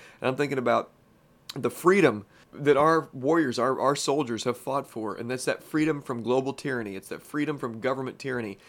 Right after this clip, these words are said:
And it's the freedom that we've been ex-, uh, it's the freedom that we've not been experiencing to the same degree over the last two years. And so I am incredibly grateful and have been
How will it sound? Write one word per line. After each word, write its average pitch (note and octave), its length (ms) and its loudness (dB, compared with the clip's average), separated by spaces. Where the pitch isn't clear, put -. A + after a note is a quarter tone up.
And C3 140 0
it's B2 120 0
the A2+ 100 -2
freedom D#3+ 500 -2
that A#2+ 160 -4
we've C#3+ 180 -4
been C3 160 -2
ex-, - 320 -8
uh, C3 140 0
it's B2+ 200 -2
the B2 60 -6
freedom F3+ 380 -4
that B2 100 -2
we've C3 180 -4
not C3 340 -2
been C3+ 140 0
experiencing D#3+ 720 -6
to A2 60 -10
the A2+ 80 -6
same C#3 300 -6
degree A#2 460 -2
over A#2+ 140 0
the B2 60 2
last A#2+ 340 0
two C3+ 120 -6
years. B2 460 -2
And A#2 140 -8
so C3+ 80 2
I D3 200 4
am D3+ 100 2
incredibly D3+ 520 2
grateful B2 420 2
and A2 80 -4
have G#2+ 100 -4
been G#2+ 220 -4